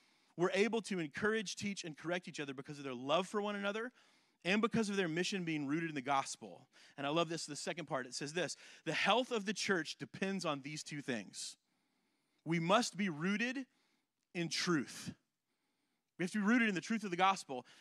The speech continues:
and we have to have the ability for men and women in the church to minister to one another. When we only seek to give, when we only seek to give and not receive, it's noble, right? It's noble to say, "I have so much to offer.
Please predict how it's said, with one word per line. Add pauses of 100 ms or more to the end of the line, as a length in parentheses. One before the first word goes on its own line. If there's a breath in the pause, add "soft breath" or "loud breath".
and
we
have
to
have
the
ability
for
men
and
women
in
the
church
to
minister (340 soft breath)
to (240 soft breath)
one
another. (1600)
When
we
only
seek
to
give, (1400)
when
we
only
seek
to
give
and
not
receive,
it's
noble,
right? (920)
It's
noble
to
say,
"I
have
so
much
to
offer.